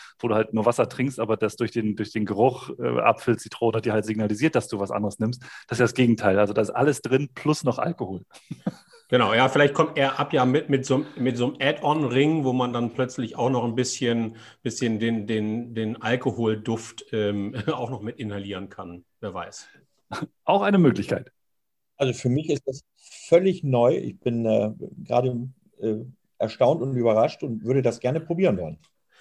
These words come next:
Speaker 2: Ja, äh, darfst du gerne tun, Götz. Also im Moment ist es so, die Sachen sind noch, ähm, relativ schwierig zu bekommen. Also das kann man alles online bestellen. Die Flaschenpreise sind irgendwo so, so zwischen ein Euro achtzig und drei Euro. Also durchaus natürlich auch ein entsprechender Marketing-Markenpreis, den man zahlt.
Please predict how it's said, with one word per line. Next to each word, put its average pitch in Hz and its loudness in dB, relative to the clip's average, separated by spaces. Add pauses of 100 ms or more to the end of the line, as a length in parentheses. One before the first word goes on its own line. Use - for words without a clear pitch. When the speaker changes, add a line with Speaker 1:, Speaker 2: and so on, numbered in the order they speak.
(240)
Speaker 2:
Ja, 120 0
äh, 139 -6
darfst 143 2
du 147 -4
gerne 147 0
tun, 180 -4
Götz. 143 -4
Also 135 -4
im 131 -2
Moment 135 -2
ist 156 -6
es 160 -6
so, 165 -2
die 143 -2
Sachen 143 -2
sind 156 -6
noch, 139 -2 (420)
ähm, 131 4
relativ 143 0
schwierig 151 -2
zu - -8
bekommen. 143 -2
Also 127 -4
das 117 -4
kann 131 -4
man 135 -2
alles 127 -6
online 156 -2
bestellen. 165 -2 (280)
Die 123 -10
Flaschenpreise 139 -6
sind 135 -6
irgendwo 139 -4
so, 131 -6
so 135 -14
zwischen 151 -12
ein 135 -8
Euro 127 -8
achtzig 147 -12
und 123 -12
drei 127 -10
Euro. 160 -2
Also 120 -6
durchaus 143 0
natürlich 135 -6
auch 127 -10
ein 143 -10
entsprechender 127 -10
Marketing-Markenpreis, 135 -6
den 170 -12
man 170 -8
zahlt. 180 -4